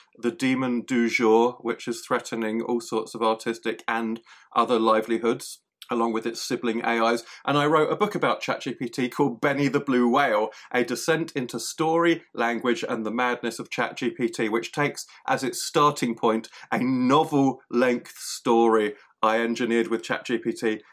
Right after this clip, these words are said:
about Benny the Blue Whale, who is a blue whale with a tiny penis. So I fell into this story by asking it to tell me a story about a blue whale with a tiny penis, and it started telling me a story, 'cause that's what Chat G P T does. And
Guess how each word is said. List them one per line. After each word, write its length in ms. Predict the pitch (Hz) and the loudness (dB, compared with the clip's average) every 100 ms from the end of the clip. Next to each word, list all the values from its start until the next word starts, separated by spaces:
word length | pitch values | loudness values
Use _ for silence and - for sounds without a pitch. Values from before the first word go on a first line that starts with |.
| - | -4
about 360 | 123 123 117 | -2 0 0
Benny 220 | 127 110 110 | 0 0 0
the 100 | 110 | 0
Blue 240 | 117 110 | 2 4
Whale, 300 | 107 104 101 | 4 2 0
who 160 | 120 120 | 0 2
is 100 | 117 | 2
a 100 | 110 | 2
blue 260 | 123 113 | 4 4
whale 360 | 113 104 98 - _ | 4 2 0 -2 _
with 160 | 120 110 | 0 0
a 100 | 107 | 0
tiny 440 | - 117 104 104 | 2 2 2 -4
penis. 580 | - 113 98 92 - - - - _ | -4 -4 -4 -8 -12 -16 -20 -20 _
So 240 | - 110 107 | 0 2 2
I 40 | |
fell 280 | - 196 170 | 2 2 2
into 220 | 131 113 | 0 -2
this 180 | 101 - | -4 -2
story 320 | 123 113 107 | 2 4 4
by 260 | 107 107 110 | 4 4 4
asking 480 | 156 160 - 117 107 | 4 2 0 -4 -2
it 160 | 101 - | -4 -6
to 80 | |
tell 240 | - 110 107 | -2 0 0
me 100 | 104 | 0
a 160 | 101 | -2
story 460 | 101 - 170 151 110 | -2 0 4 6 4
about 260 | 107 104 110 | 4 2 2
a 40 | |
blue 180 | 170 165 | 4 6
whale 160 | 113 | 4
with 100 | 104 | 0
a 40 | 107 | 0
tiny 280 | 156 139 107 | 0 2 0
penis, 400 | 117 110 107 - - - - 110 | 0 2 0 -4 -20 -20 -6 -4
and 140 | 98 | -4
it 120 | 98 | -6
started 400 | - - 120 185 | -2 2 2 2
telling 220 | 208 214 | 2 2
me 100 | 226 | 2
a 60 | 240 | 0
story, 580 | - 277 269 226 220 - _ | 2 4 6 4 -2 -4 _
'cause 120 | 131 143 | -6 -4
that's 180 | 135 | -2
what 120 | 165 147 | -2 -2
Chat 180 | 185 | -4
G 140 | - 180 | 0 0
P 180 | 185 180 | 0 -2
T 180 | 180 | -2
does. 300 | 175 185 147 - - - - | 0 2 2 -2 -20 -14 -4
And 440 | 135 135 147 - | -2 0 -2 -2